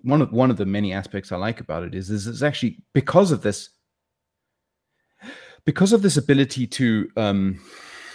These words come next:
this actual scarcity that you've just mentioned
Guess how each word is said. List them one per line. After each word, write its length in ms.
this 440
actual 240
scarcity 720
that 180
you've 160
just 200
mentioned 440